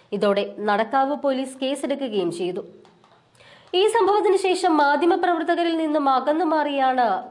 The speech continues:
സുരേഷ് ഗോപി നടക്കുന്നത്. അടുത്തിടെ കൊച്ചി കലൂരിൽ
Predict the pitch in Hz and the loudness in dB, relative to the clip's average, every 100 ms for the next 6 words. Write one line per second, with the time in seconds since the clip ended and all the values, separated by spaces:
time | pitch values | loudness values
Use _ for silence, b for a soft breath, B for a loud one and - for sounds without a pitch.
0 | - 262 240 269 254 285 240 190 180 180 | -14 -8 -6 -6 -6 -4 -4 -4 -6 -4
1 | 175 208 185 185 - - b b b b | -4 -4 -6 -8 -12 -20 b b b b
2 | 185 196 208 202 202 - 220 220 - 254 | -4 -2 0 0 -2 -4 -4 -4 -6 -6
3 | 254 240 247 262 247 | 0 2 2 2 0